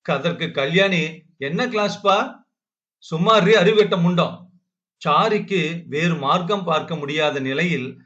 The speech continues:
எனக்கு டெம்பரரி டிரான்ஸ்ஃபர் முடிந்து லீவில் போன ஏ ஏ ஓ வந்து விட்டதால் மீண்டும் மீனம்பாக்கத்துக்கு டியூட்டிக்கு திரும்ப வரும்படி ஆர்டர் வந்து விட்டது. எனக்கு சாரியை நினைத்து வருத்தமாகத்தான் இருந்தது.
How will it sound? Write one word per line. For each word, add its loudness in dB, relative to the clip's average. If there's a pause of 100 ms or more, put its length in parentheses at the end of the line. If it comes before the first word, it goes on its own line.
(220)
எனக்கு -4
டெம்பரரி 0
டிரான்ஸ்ஃபர் -4
முடிந்து -2 (440)
லீவில் -6
போன -4
ஏ -4
ஏ 2
ஓ -2
வந்து -4
விட்டதால் 0 (400)
மீண்டும் -2
மீனம்பாக்கத்துக்கு -2 (500)
டியூட்டிக்கு -4
திரும்ப -2
வரும்படி 0
ஆர்டர் 2
வந்து -4
விட்டது. -6 (480)
எனக்கு -4
சாரியை 0
நினைத்து -4 (200)
வருத்தமாகத்தான் -4
இருந்தது. -8